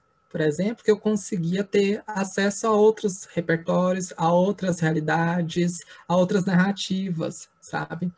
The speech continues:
Então, meus pais, eles não são falantes de outras línguas, mas ir pra escola e ter acesso a essas outras línguas e ter acesso aos repertórios culturais que elas traziam, eram pra mim uma forma de acessar realidades outras, sabe? Então,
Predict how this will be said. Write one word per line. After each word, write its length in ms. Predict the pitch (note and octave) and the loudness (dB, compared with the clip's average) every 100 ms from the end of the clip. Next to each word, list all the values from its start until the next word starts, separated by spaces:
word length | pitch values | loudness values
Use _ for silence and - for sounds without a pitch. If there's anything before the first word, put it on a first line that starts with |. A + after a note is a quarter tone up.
| - _ _ | -14 _ _
Então, 1120 | - F#3 F#3+ G#3 G#3 G#3 G3+ G3 G3 F#3 E3+ - | 0 2 4 4 4 4 4 2 2 0 -2 2
meus 280 | F3+ A3 | 2 2
pais, 280 | - G3+ B3+ | 0 0 0
eles 200 | A#3 F3+ | 0 0
não 120 | G3+ | 0
são 160 | A#3+ B3 | -2 -4
falantes 600 | - G#3 F#3+ F#3 - D#3+ | 0 2 4 2 0 0
de 80 | E3 | 0
outras 320 | D#3+ D#3 D3+ | 0 -2 0
línguas, 640 | D#3 D#3+ F#3+ G3 A3+ - - - - _ | 2 2 2 2 -2 -4 -16 -20 -20 _
mas 420 | F3 F3+ G3 G3+ - _ _ _ - | 2 4 4 2 -2 _ _ _ 0
ir 280 | A#3 D4 B3+ | 2 4 4
pra 100 | A3 | 4
escola 540 | G3 - F3 F3 E3 | 4 2 4 6 4
e 40 | |
ter 160 | E3 G3+ | 2 2
acesso 540 | G#3 - G3+ D4+ - | 0 2 0 0 2
a 20 | G#3+ | 0
essas 300 | G3 F3 - | 0 -4 0
outras 360 | E3 E3 F3 E3 | 0 2 2 4
línguas 400 | E3+ E3 E3 D#3+ | 4 4 4 2
e 60 | |
ter 120 | E3 F3+ | 0 2
acesso 680 | F3+ - F#3 F#3+ - F3 F3 - - - | 2 0 -2 -2 -2 -4 -6 -20 -20 -4
aos 480 | E3 E3+ E3+ D#3+ E3 | 0 4 4 4 4
repertórios 560 | F3+ F#3 F3 G3+ C4 | 2 2 2 2 0
culturais 580 | - G3 F#3+ F3+ F3 E3 | -4 -4 0 2 2 0
que 60 | E3 | -2
elas 140 | D#3 | -2
traziam, 600 | D#3+ D3+ D#3+ A3 A3+ F3+ - | 0 0 0 0 0 -2 -4
eram 240 | G#3 A#3 | -4 -2
pra 160 | G#3 F#3 | -2 0
mim 160 | F3 | 0
uma 180 | G3+ F#3 | 0 -2
forma 320 | - F3+ E3+ | -2 2 2
de 140 | D#3+ D#3+ | 2 2
acessar 520 | F3 D#3+ - D#3+ D#3+ | 2 0 0 0 2
realidades 680 | D#3+ D#3+ D#3 D#3+ D3 D3+ - | 2 4 4 2 0 0 -4
outras, 400 | D3+ E3 D3 - | -4 -6 -10 -8
sabe? 320 | - - F3 | -6 -2 -2
Então, 500 | E3+ E3+ E3 F3+ | -2 -2 0 0